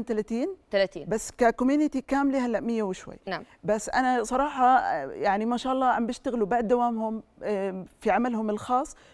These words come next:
Speaker 1: ببلشوا يشتغلوا في تطبيق أمان عشان دايما نحسن ونعطي فيتشرز كمان للناس. كتير بوصلنا تعليقات من ناس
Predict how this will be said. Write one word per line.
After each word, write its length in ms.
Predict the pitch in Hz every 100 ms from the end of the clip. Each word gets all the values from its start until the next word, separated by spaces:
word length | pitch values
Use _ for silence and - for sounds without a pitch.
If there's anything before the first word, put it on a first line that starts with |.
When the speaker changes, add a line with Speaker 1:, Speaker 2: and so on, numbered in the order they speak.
| -
Speaker 1:
ببلشوا 380 | 196 247 247 240
يشتغلوا 360 | - 240 226
في 280 | 214 226 214
تطبيق 400 | 214 208 220 -
أمان 380 | - 214 214 208
عشان 360 | - 208 220 220
دايما 220 | 240 226
نحسن 640 | 220 220 240 - 214 220 -
ونعطي 320 | 208 226 -
فيتشرز 440 | 220 240 - 208 -
كمان 280 | 214 208 202
للناس. 340 | 196 175 160 - - -
كتير 180 | - 262
بوصلنا 560 | 240 220 247 233 202
تعليقات 580 | 196 202 214 214 247 -
من 160 | 208 214
ناس 360 | 233 240 254